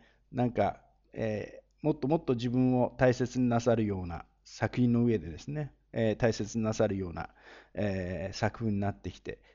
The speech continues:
題名も君っていうふうになってますよね。えー、君っていうのは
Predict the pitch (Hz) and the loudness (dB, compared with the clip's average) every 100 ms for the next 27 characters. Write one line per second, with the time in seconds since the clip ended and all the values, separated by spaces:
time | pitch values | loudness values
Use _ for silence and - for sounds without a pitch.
0 | _ 131 135 135 139 135 135 127 123 - | _ 4 6 6 6 4 4 2 0 -8
1 | _ - 147 170 - - 92 90 90 95 | _ 2 4 2 -2 -6 -4 -2 -2 -4
2 | 87 87 - 101 92 101 107 - _ _ | -6 -10 -10 -12 -6 -6 -6 -12 _ _
3 | _ 123 113 107 92 - - 160 185 170 | _ -2 0 0 -2 -6 0 2 2 0
4 | - 113 98 92 92 85 78 | -4 -2 -2 -4 -6 -8 -10